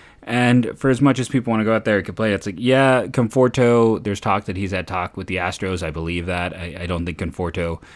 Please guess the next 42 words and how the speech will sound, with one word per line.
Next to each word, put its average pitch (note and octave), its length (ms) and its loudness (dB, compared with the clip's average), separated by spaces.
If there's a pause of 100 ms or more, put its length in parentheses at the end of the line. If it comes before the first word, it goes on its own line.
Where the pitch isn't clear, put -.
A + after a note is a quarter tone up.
(400)
uh, D2 360 -10 (260)
is F#2+ 500 -8
a G#2+ 80 -8
Cleveland E2 340 -2
target, G#2 400 0
really, G2+ 460 0 (440)
honestly, G2 560 -2 (100)
when F2 140 -6
he's E2+ 200 -8
gonna F2 200 -6
cost F2 280 -6
a F#2 40 -10
draft E2+ 380 -6
pick F2 400 -8
plus D#2+ 400 -8
the F2+ 220 -8
overall E2 280 -8
cost E2+ 320 -8
to F2 60 -10
sign. E2 300 -6 (640)
I A#2 80 4
wonder B2 320 8
about D3+ 440 4
Seiya C3+ 400 2
Suzuki, C3 580 2
again, A2+ 320 2
with A2+ 100 -2
the G#2 60 0
market G2+ 300 0
being G#2 260 2
a F#2+ 60 0
little G2 160 -2
bit F#2 180 -6
softer, F#2+ 640 -6
it G#2+ 100 -4
feels, A2 320 -4
with G#2 120 -10
that G2 180 -6
particular G#2 340 -6
player. G2+ 400 -4 (640)
And C#3 320 -2 (120)
I, C3+ 120 -10